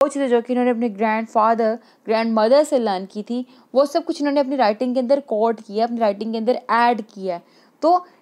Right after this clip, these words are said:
इसीलिए ये कहा जाता है कि इनका क्लोज एसोसिएशन है, क्लोज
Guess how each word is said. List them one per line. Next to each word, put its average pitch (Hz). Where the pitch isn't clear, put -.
इसीलिए 330
ये 277
कहा 254
जाता 254
है 277
कि 262
इनका 247
क्लोज 311
एसोसिएशन 240
है, 226
क्लोज 294